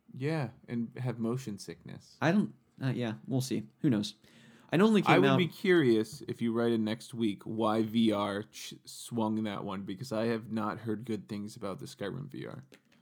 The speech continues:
Speaker 2: Yeah, right into the, um, Discord or, or here. We'll read either way.
Speaker 1: Yeah.
Speaker 2: Um, if I had played Skyrim back then, I think I would have really loved it.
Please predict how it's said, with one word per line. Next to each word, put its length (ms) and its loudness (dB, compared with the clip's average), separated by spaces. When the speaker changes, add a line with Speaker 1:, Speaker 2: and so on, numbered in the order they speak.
Speaker 2:
Yeah, 160 2
right 200 4
into 140 4
the, 180 6
um, 280 -2
Discord 400 0
or, 180 2
or 140 0
here. 240 -4
We'll 120 -2
read 120 0
either 160 -2
way. 120 -2
Speaker 1:
Yeah. 120 -2
Speaker 2:
Um, 560 2
if 120 2
I 40 8
had 140 6
played 200 2
Skyrim 300 4
back 180 4
then, 260 2
I 100 -2
think 240 0
I 40 4
would 160 4
have 100 -2
really 140 4
loved 300 0
it. 140 2